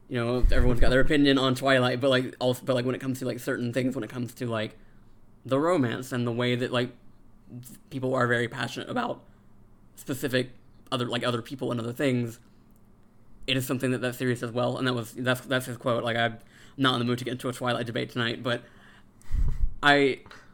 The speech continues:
I think Anders is very interesting because, like, he at least signifies a way that Dragon Age two, like, sort of, like, the, the priorities of, like,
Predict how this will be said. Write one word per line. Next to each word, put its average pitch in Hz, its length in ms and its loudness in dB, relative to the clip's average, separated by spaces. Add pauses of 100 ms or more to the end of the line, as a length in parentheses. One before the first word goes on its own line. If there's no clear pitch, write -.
(640)
I 143 100 4
think 226 200 -2
Anders 185 240 0
is 151 160 0
very 143 260 4
interesting 127 400 -2
because, 127 320 -6
like, 131 140 -4
he 143 240 -6
at 143 80 -2
least 135 400 -2
signifies 123 520 -2
a 123 160 -4 (320)
way 131 220 2
that 127 160 2
Dragon 120 320 -2
Age 123 340 -2
two, 123 540 -4 (1000)
like, 151 120 2
sort 214 140 2
of, 185 80 2
like, 139 80 -2
the, 143 180 -4
the 127 60 -6
priorities 131 580 2
of, 123 120 -4
like, 117 360 -2